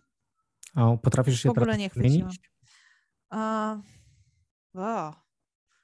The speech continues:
Speaker 2: no właśnie.
Speaker 1: Było coś takiego, że było jakieś zwierzę o wymiarach, e,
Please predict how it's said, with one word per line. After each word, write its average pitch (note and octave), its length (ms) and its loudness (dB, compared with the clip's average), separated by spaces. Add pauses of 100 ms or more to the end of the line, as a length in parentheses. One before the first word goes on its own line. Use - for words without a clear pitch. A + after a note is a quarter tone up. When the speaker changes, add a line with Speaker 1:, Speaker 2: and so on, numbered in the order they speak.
(160)
Speaker 2:
no F3+ 120 -10
właśnie. G3 520 -6 (840)
Speaker 1:
Było D3 300 6
coś C3 240 2
takiego, C3+ 400 2
że A#2 280 4
było B2 240 2
jakieś A2+ 340 -2 (100)
zwierzę B2 360 2
o A#2+ 120 -2
wymiarach, A2 680 0
e, G2+ 480 0